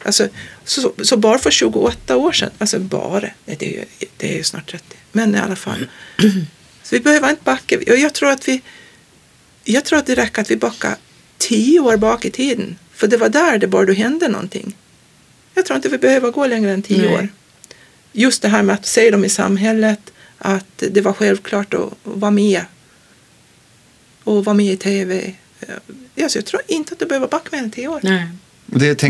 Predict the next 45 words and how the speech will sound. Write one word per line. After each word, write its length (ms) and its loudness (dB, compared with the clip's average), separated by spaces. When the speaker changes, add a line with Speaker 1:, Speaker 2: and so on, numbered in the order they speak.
Speaker 1:
Men 40 4
i, 60 6
Speaker 3:
jag, 100 4
det 80 6
Speaker 1:
men 120 4
Speaker 3:
borde 100 6
Speaker 1:
idag, 240 4
Speaker 3:
väl, 80 4
eh, 60 4
Speaker 1:
men 160 4
idag 360 2
är 60 2
det 60 4
ju 60 2
helt 220 -2
fantastiskt. 500 -10
Speaker 3:
Ja, 220 4
och 120 4
det, 80 0
Speaker 1:
Ja. 80 4
Speaker 3:
det 120 4
borde 220 6
väl 100 4
kännas 260 0
lite 120 -4
hoppfullt 480 0
inför 200 0
Speaker 1:
Jo, 100 4
Speaker 3:
framtiden, 460 6
eller? 260 2
Speaker 1:
jo, 280 6
jo. 60 4
Speaker 2:
Absolut. 480 -2
Speaker 1:
Och 100 6
jag 180 6
tror 320 6
att, 220 0
äh, 120 2
ungdomar 640 6
idag, 560 -2
unga, 680 2
eh, 420 -6
som 300 2
väntar 520 2
barn, 400 0